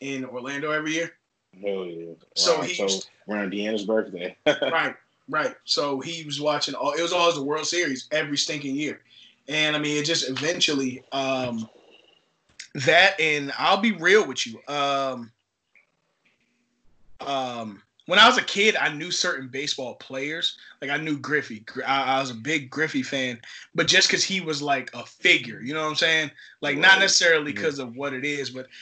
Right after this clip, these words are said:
Speaker 1: I just really was a big Griffey fan. But two thousand one, what was the oh one series? Diamondbacks and Yankees?
Speaker 3: Yeah, two thousand one, yeah.
Speaker 1: Yeah, yeah, yeah, yeah. And I remember Randy Johnson pitching specifically.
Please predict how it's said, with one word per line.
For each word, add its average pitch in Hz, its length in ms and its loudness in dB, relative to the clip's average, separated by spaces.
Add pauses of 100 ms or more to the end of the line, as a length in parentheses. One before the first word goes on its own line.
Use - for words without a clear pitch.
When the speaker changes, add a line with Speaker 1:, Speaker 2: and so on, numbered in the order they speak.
(120)
Speaker 1:
I 147 80 -4
just 147 240 -4
really 147 180 -2
was 135 120 -4
a 131 40 -6
big 131 240 -6
Griffey 143 360 -2
fan. 113 300 -10 (260)
But 135 300 -2
two 214 220 2
thousand 208 440 8
one, 151 400 -2 (720)
what 233 120 6
was 247 140 6
the 185 80 4
oh 165 200 4
one 147 160 -4
series? 131 360 -4
Diamondbacks 170 760 2
and 131 140 -6
Yankees? 190 540 -2 (920)
Speaker 3:
Yeah, 107 140 0
two 110 140 -2
thousand 120 240 4
one, 131 200 -2
yeah. 101 180 -8 (500)
Speaker 1:
Yeah, 160 280 -4
yeah, 160 120 0
yeah, 160 220 6
yeah. 131 280 -4
And 131 80 -6
I 143 60 -2
remember 156 320 -4
Randy 147 240 -6
Johnson 147 340 -6
pitching 131 300 -10
specifically. 120 760 -4